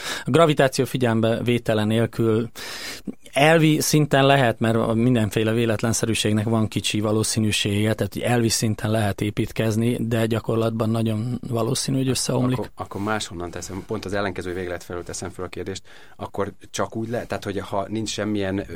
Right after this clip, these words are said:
Speaker 2: ösztönös belső késztetés, csak a matematikai szerkezet van meg az ember fejében, akkor nagyobb eséllyel hoz létre valami szépet a művészetben, mint hogyha a belső ösztönös buz-, buzgását vagy bugyogását így szabadjára engedi?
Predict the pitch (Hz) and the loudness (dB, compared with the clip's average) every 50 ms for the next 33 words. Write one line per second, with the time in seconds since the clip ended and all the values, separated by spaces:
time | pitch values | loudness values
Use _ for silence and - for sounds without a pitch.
0 | 62 82 104 101 - - 107 98 95 90 - - - - - 87 92 95 107 104 | -8 -8 -8 -8 -6 -6 -4 -4 -4 -4 -4 -6 -8 -10 -12 -12 -8 -4 -4 -4
1 | 104 - - 98 87 - 98 95 - - 95 - 98 92 90 - - - 104 95 | -4 -4 -6 -6 -6 -4 -6 -6 -6 -6 -8 -8 -8 -6 -6 -6 -4 -4 -4 -4
2 | - 98 90 85 85 - - - - - - - - - - - - - - - | -4 -4 -6 -6 -6 -10 -14 -20 -20 -20 -20 -20 -20 -20 -20 -20 -20 -16 -8 -6
3 | 90 98 95 - - 82 87 87 - 90 - 90 90 - - 95 90 90 - - | -4 -4 -4 -4 -4 -4 -4 -4 -6 -4 -4 -4 -4 -4 -4 -4 -4 -4 -4 -6
4 | 90 92 87 - 98 92 90 87 85 85 82 92 92 92 90 87 85 - - 90 | -6 -6 -4 -4 -4 -4 -4 -4 -4 -4 -4 -4 -4 -4 -6 -6 -8 -8 -6 -6
5 | 92 92 92 101 98 95 92 - - 92 98 107 101 95 87 95 90 - - 90 | -4 -4 -4 -4 -4 -4 -6 -6 -6 -6 -4 -4 -4 -4 -4 -6 -6 -6 -6 -6
6 | 85 85 82 82 90 87 - 87 87 87 85 - 87 85 85 85 87 87 85 85 | -6 -6 -6 -8 -8 -10 -8 -8 -8 -8 -8 -8 -8 -8 -8 -6 -6 -6 -6 -8
7 | 87 85 - - 98 92 92 - - 90 90 - - - - 67 78 80 90 90 | -8 -8 -8 -8 -8 -8 -8 -8 -8 -10 -10 -10 -14 -18 -16 -16 -16 -14 -12 -12
8 | 90 90 92 98 95 - 110 107 104 110 117 120 120 120 113 104 101 92 - 98 | -12 -10 -10 -8 -8 -6 -8 -8 -8 -6 -6 -4 -4 -4 -4 -4 -6 -6 -8 -12
9 | - - 98 90 87 87 85 82 82 95 92 90 92 92 90 87 - 95 90 87 | -12 -10 -8 -8 -6 -6 -8 -10 -12 -16 -14 -12 -10 -10 -8 -8 -10 -10 -8 -8
10 | - - - 90 85 85 82 82 87 82 85 90 92 90 85 85 87 85 90 90 | -10 -10 -10 -10 -10 -8 -10 -10 -12 -14 -16 -12 -10 -10 -10 -10 -10 -10 -10 -8
11 | 90 90 85 87 85 85 - - 92 85 - - 90 87 85 87 92 87 90 87 | -8 -8 -10 -10 -10 -10 -10 -10 -12 -12 -12 -14 -14 -14 -12 -12 -12 -12 -10 -12
12 | 82 87 87 87 - - 92 87 85 - 95 87 - - - 90 87 87 85 90 | -12 -12 -10 -10 -10 -10 -10 -10 -12 -12 -14 -12 -10 -10 -10 -10 -10 -12 -12 -10
13 | 90 90 90 90 90 92 98 101 104 95 87 87 | -10 -10 -8 -8 -8 -6 -6 -6 -8 -8 -10 -12